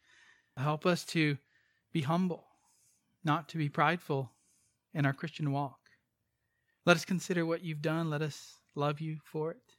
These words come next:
And I pray, Lord, that if someone here is even now hearing this message and they're, they're trying to work, they're trying to earn it, that you would wake them up, that you would give them a new heart to believe, that they would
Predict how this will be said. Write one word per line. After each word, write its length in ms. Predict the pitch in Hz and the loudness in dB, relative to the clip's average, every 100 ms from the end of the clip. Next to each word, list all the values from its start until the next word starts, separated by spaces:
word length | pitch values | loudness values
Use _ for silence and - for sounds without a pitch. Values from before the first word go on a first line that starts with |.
| - | -8
And 80 | 156 | -6
I 60 | |
pray, 240 | 139 165 160 | 0 0 2
Lord, 220 | 165 160 | 2 2
that 120 | 143 | 0
if 80 | 143 | 0
someone 280 | - 170 147 | -2 0 2
here 300 | 139 170 156 | 2 2 2
is 160 | 139 _ _ - _ _ _ _ | 0 _ _ -20 _ _ _ _
even 320 | 190 180 156 143 | 2 4 4 6
now 360 | 156 170 170 | 6 6 4
hearing 380 | 151 175 165 160 | 0 -2 0 2
this 200 | 151 - | 0 0
message 440 | 151 151 - 147 | 0 0 -2 -2
and 120 | 147 143 | 0 2
they're, 140 | 135 - - | 0 -6 -10
they're 80 | |
trying 320 | 147 - 180 151 | -4 0 0 0
to 60 | |
work, 320 | 139 165 160 - | 2 2 0 -6
they're 80 | |
trying 240 | 139 170 151 | -6 -4 -4
to 80 | - 185 | -4 -6
earn 160 | 156 | -4
it, 300 | 170 - _ _ _ _ _ _ _ _ _ _ _ _ _ _ _ _ _ | -6 -12 _ _ _ _ _ _ _ _ _ _ _ _ _ _ _ _ _
that 200 | - - | -18 -10
you 100 | 156 | -4
would 100 | 147 | -2
wake 280 | 143 147 147 | 0 -2 -2
them 200 | 160 143 | -2 0
up, 160 | 139 143 - | 0 -4 -10
that 200 | 135 135 | -10 -6
you 120 | 151 | -6
would 160 | 139 131 - _ _ _ _ _ _ | -4 -6 -8 _ _ _ _ _ _
give 200 | 160 147 | -2 2
them 100 | 147 | 4
a 40 | |
new 120 | 143 143 | 4 2
heart 380 | - 165 156 | 0 -2 -2
to 80 | - | -4
believe, 540 | 147 131 139 165 160 143 | -2 0 0 0 -2 -2
that 80 | |
they 100 | 147 | -2
would 140 | 151 | -2